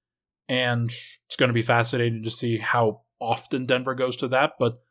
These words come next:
Gordon, when he really turns it up, is really, really good at that center spot. So I just think that Denver could benefit from having another option. And 'cause I, I just don't think that they are really going to end up trusting D J or Zeke.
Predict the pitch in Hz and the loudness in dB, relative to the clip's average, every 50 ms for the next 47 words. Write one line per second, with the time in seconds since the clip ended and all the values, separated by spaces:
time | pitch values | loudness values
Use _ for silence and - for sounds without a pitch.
0 | _ _ _ _ _ _ _ - 156 185 214 220 254 254 240 208 196 208 185 196 | _ _ _ _ _ _ _ 6 6 8 8 6 4 2 2 4 4 2 2 2
1 | 196 185 175 - 190 185 165 147 151 151 165 165 - 147 123 117 110 113 131 147 | 2 2 2 2 0 0 2 2 2 2 2 2 0 -4 -4 -4 -4 -2 -2 0
2 | 147 139 139 135 135 131 123 120 117 123 120 123 120 117 107 - - 123 113 117 | 0 0 -2 -2 -2 0 0 2 2 2 2 2 2 0 0 2 2 2 2 2
3 | 107 - - 107 104 104 - - 127 113 107 - - _ _ _ _ _ _ _ | 0 -2 0 0 -2 0 0 0 0 0 0 0 -4 _ _ _ _ _ _ _
4 | _ _ - 165 196 214 202 - - 202 190 185 160 - 151 156 156 151 - 156 | _ _ 0 2 2 2 0 0 -2 0 0 0 2 2 0 0 -2 -2 -2 -2
5 | 127 117 - 120 123 127 - 131 117 - 131 117 123 127 127 123 123 117 107 107 | -2 0 -2 0 0 0 0 -2 -2 0 -4 -2 0 -2 -2 -2 -2 -4 -4 -2
6 | 113 113 110 107 95 95 90 87 - - - 85 - - _ _ _ _ _ _ | -4 -2 0 0 -2 -2 -4 -6 -8 -10 -14 -14 -16 -18 _ _ _ _ _ _
7 | _ - 120 117 110 101 - 120 107 123 113 110 - - - 131 117 123 117 120 | _ -6 -4 -4 -4 -4 -4 -4 -2 0 -2 -2 -4 -4 -6 -4 -2 -2 -4 -2
8 | - 127 117 113 117 - 123 110 - - 107 - - 113 107 101 95 - _ _ | 0 -2 -2 -2 -2 -4 -6 -6 -4 -8 -12 -6 -4 -2 -2 -2 -4 -8 _ _
9 | _ _ _ _ _ _ _ _ _ _ _ _ _ _ _ _ _ _ 147 131 | _ _ _ _ _ _ _ _ _ _ _ _ _ _ _ _ _ _ 4 4
10 | 131 120 123 147 160 156 156 156 131 135 131 135 131 127 127 123 123 123 117 117 | 4 4 4 4 6 6 6 4 4 2 0 0 0 0 0 0 0 0 -2 -2
11 | - - 135 120 113 - - - 113 110 104 - 120 110 107 - 113 107 101 95 | -2 0 0 0 0 0 -2 -2 -4 -4 -4 -4 -6 -6 -4 0 0 0 0 0
12 | 87 85 - - 87 76 - - | -4 -8 -10 -12 -12 -14 -16 -20